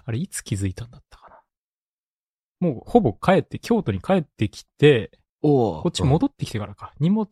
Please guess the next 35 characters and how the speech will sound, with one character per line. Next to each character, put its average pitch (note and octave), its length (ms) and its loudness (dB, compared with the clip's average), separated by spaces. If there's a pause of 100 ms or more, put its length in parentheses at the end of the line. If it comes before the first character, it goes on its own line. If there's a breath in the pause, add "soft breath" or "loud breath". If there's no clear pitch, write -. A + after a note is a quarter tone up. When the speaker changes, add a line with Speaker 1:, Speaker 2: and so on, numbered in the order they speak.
(120)
Speaker 1:
片 F#3 240 0
付 G3 200 -2
け - 60 -2
て C3+ 80 6
る G#2 80 2
時 G#2 240 -4
に、 B2 300 -2 (360 loud breath)
Speaker 2:
う F#2+ 60 -8
ん。 E2+ 160 -10 (240)
Speaker 1:
あ B2+ 140 -4
れ、 F3+ 200 -4
あ B2+ 140 -2
の F3 80 -2
服 - 300 -4
が C#3 100 4
な A2+ 140 4
い A2 80 4
な、 G2+ 100 0
み G#2 100 -8
た G2 120 -8
い F#2+ 40 -6
な。 F#2+ 200 -10 (920)
着 - 80 -16
て G3+ 100 0
っ G3 40 -6
た - 160 -6
服 - 260 -10
が G2 100 -2
な A2 120 0
い G#2 80 -2
な F2 260 -8
っ - 80 -20
て A#2 200 -12
な G2+ 100 -6
っ - 80 -16